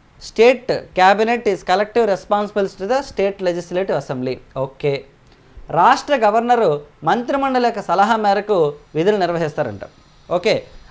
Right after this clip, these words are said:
అక్కడైతే కేంద్ర మంత్రిమండలి యొక్క సలహా మేరకు president of ఇండియా, స్టేట్లో అయితే మనకి,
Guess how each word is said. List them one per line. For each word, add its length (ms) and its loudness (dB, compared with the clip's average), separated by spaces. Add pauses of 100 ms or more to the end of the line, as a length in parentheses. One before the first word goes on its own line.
(100)
అక్కడైతే 440 2
కేంద్ర 380 0
మంత్రిమండలి 600 -2
యొక్క 200 -2
సలహా 320 0
మేరకు 320 -2 (360)
president 440 0
of 100 -12
ఇండియా, 320 2 (400)
స్టేట్లో 400 2
అయితే 180 2
మనకి, 460 -2